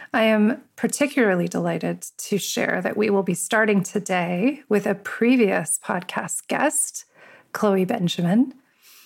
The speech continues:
who was on when her second novel, The Immortalists, came out. And I was able to catch her in the middle of her next novel. And we talked about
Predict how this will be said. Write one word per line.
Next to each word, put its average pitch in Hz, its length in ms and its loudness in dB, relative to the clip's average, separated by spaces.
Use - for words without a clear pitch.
who 233 200 4
was 220 260 2
on 196 600 4
when 190 280 4
her 185 260 0
second 240 440 -2
novel, 190 280 2
The 190 140 2
Immortalists, 180 760 0
came 185 280 -4
out. 247 460 -6
And 220 260 0
I 220 220 0
was 226 180 2
able 254 220 2
to 277 140 -4
catch - 400 -4
her 196 440 0
in 247 160 6
the 233 60 6
middle 208 600 2
of 208 540 0
her 202 680 2
next 254 320 0
novel. 202 460 -2
And 214 160 2
we 226 100 4
talked 226 500 -2
about 208 880 0